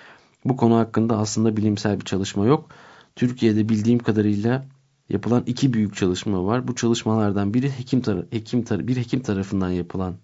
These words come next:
çalışmalar değilmiş. Özellikle halk sağlığı uzmanları tarafından yapılan bir çalışmada, yabancı kaynaklı bir çalışmada da Çernobil felaketinin Trakya bölgesindeki etkilerinden çokça bahsedilmekte. Gözümüzde de bunu görüyoruz demiş Doktor,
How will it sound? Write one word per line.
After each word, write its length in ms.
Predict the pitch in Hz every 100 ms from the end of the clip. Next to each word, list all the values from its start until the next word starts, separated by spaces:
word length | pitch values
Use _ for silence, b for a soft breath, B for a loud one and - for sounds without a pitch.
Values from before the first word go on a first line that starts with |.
| _
çalışmalar 600 | - 104 101 101 135 135
değilmiş. 480 | 127 104 104 - -
Özellikle 500 | - 98 113 120 113
halk 280 | - 117 120
sağlığı 240 | 107 104
uzmanları 460 | 107 104 101 104 101
tarafından 460 | 101 104 104 104
yapılan 420 | 101 98 101 98 101
bir 40 |
çalışmada, 640 | - 101 104 107 104 135 135 B B B B
yabancı 400 | 117 98 107 117
kaynaklı 520 | 135 113 107 95 - 87
bir 60 |
çalışmada 560 | - 95 92 92 101 98
da 200 | 123 135 B B B
Çernobil 440 | - 107 110 117 110
felaketinin 720 | 107 95 87 87 87 101 123
Trakya 460 | 127 104 107 101 95
bölgesindeki 640 | 92 87 - 92 87 87
etkilerinden 640 | 87 - 85 85 92 120
çokça 500 | 127 - 127 131 117
bahsedilmekte. 840 | 110 101 104 95 95 90 85 - 82 -
Gözümüzde 540 | 110 107 104 98 87 95
de 120 | 107
bunu 180 | 113 110
görüyoruz 540 | 104 104 92 82 80
demiş 400 | 85 85 - - - _ _ _ _ _ _ 98
Doktor, 540 | 90 - 95 85